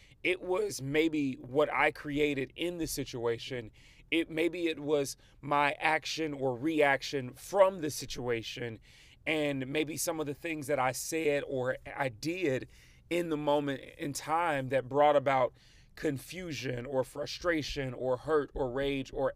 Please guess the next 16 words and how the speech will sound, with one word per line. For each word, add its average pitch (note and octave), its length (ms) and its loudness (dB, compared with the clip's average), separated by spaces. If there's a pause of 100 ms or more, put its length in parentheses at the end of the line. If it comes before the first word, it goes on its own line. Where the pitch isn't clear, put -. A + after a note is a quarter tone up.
anger," C3 540 -4
right? C3 380 4 (600)
And D#3+ 240 4
I D#3+ 100 8
wanna G3+ 300 2
just E3 240 -6
encourage F3 640 0
you C3 160 0
all B2 180 6
to - 140 -4
be C#3+ 140 0
mindful C3 760 0 (720)
in E3+ 160 -4
these D3+ 240 -2
moments C3+ 480 0
where B2+ 360 0